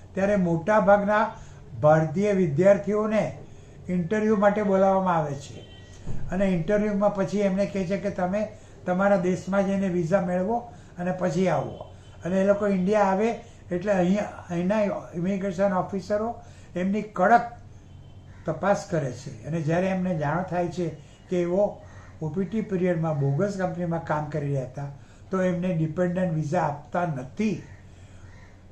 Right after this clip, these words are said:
તો દર્શક મિત્રો, તમે જો વિદ્યાર્થી હો, અમેરિકામાં ભણતા હો, તો ભણી રહ્યા બાદ ઓ પી ટી પિરિયડમાં બોગસ કંપનીમાં કામ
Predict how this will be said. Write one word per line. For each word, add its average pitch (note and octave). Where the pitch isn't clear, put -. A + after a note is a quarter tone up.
તો G3
દર્શક E3+
મિત્રો, F3+
તમે E3
જો F3+
વિદ્યાર્થી D#3+
હો, C#3
અમેરિકામાં D#3+
ભણતા A#2+
હો, C#3+
તો F3+
ભણી D3+
રહ્યા F#3+
બાદ D#3+
ઓ C3
પી F#3
ટી G3
પિરિયડમાં E3
બોગસ D#3
કંપનીમાં F3
કામ E3